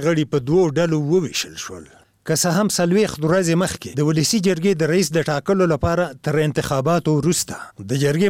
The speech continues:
موقت رئیس میر رحمان رحماني وړوکی اعلان کړ، خو کمال ناصر اصولي او پلویانو یې ویلي چې رحماني یو سلو درویشت رای خپلې کړي او د پنځوس جمع یو په اساس چې یو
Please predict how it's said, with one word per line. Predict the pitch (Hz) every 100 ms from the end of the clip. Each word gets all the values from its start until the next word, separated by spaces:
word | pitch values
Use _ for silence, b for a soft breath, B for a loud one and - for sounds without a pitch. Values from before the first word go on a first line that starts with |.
| 185
موقت | 175 156 196 190 160
رئیس | 180 190 - - _
میر | 151 156 160 156
رحمان | 143 143 196 180
رحماني | 165 117 156 160 190
وړوکی | 147 185 180 175 156 143
اعلان | 139 170 180 -
کړ، | 170 139 -
خو | 120
کمال | 147 156 160 156
ناصر | 156 - 202 180
اصولي | 156 156 156 196 185
او | 170 -
پلویانو | 151 147 156 190 175 160
یې | 139
ویلي | 165 170 156
چې | 165 147 -
رحماني | 143 156 175 220 220
یو | 214 -
سلو | 190 180 147
درویشت | 226 208 160 165 156
رای | 185
خپلې | - - 160 143
کړي | 185 185 185
او | 170 160 127
د | 147
پنځوس | 165 165 214 160 135
جمع | 190 180 143
یو | 175 196 175
په | 165
اساس | 143 180 185 -
چې | 151 127
یو | 156